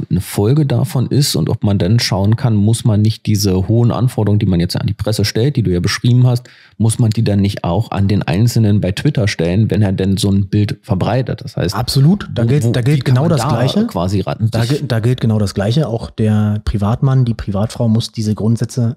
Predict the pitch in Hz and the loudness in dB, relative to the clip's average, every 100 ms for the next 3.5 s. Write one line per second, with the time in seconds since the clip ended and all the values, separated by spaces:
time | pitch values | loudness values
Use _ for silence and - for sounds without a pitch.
0 | - 135 113 95 92 90 _ _ - 107 | -4 0 0 -2 -6 -12 _ _ -6 -4
1 | 135 - - - - - 110 127 160 143 | -4 -8 -14 -6 -4 -4 0 0 2 2
2 | 143 143 - _ - 101 104 190 196 196 | 2 0 -2 _ -4 0 2 2 2 2
3 | 180 175 202 - | 4 4 0 -4